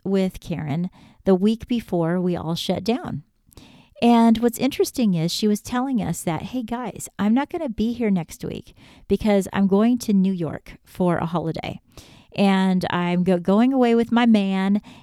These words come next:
and it's gonna be so fun, and so you're not gonna see me." Well, that next week was the week that we shut down.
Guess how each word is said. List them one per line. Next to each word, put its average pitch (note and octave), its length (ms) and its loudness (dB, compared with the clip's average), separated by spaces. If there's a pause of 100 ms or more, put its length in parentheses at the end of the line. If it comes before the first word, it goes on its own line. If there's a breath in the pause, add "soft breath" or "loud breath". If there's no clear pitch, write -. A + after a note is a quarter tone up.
and E3 320 0
it's F3+ 120 -8
gonna D#3+ 180 -8
be D#3 100 -4
so G#3+ 260 4
fun, G#3 760 2
and E3+ 420 0
so E3 260 2
you're E3+ 180 2
not G3 180 0
gonna G#3+ 180 0
see E3 200 -4
me." - 240 -8 (960 soft breath)
Well, A3+ 180 -2
that A#3+ 200 -6
next A3+ 380 -6
week A#3+ 500 -8 (240)
was G3 160 -2
the F#3 120 -4
week F#3+ 400 -4
that F3+ 120 -2
we F#3 100 -4
shut - 440 -6 (200)
down. F3 420 -6